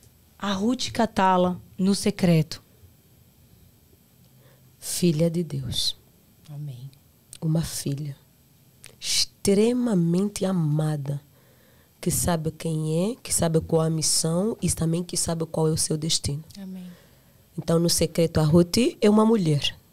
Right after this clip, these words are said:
Speaker 2: uma pessoa simples e profunda. No secreto, é uma esposa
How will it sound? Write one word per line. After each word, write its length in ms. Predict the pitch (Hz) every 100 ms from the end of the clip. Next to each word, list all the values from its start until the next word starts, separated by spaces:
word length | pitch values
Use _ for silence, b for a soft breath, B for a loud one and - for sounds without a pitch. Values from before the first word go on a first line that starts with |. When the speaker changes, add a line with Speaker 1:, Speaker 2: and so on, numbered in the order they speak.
| _ _ _
Speaker 2:
uma 100 | - 160
pessoa 240 | - 156
simples 760 | - - 196 208 208 208 - -
e 60 | 180
profunda. 680 | - 160 - 165 165 175 175 B B B B
No 80 | 175
secreto, 480 | - 175 175 170 175
é 60 |
uma 100 | 165 175
esposa 680 | - - 180 180 175 190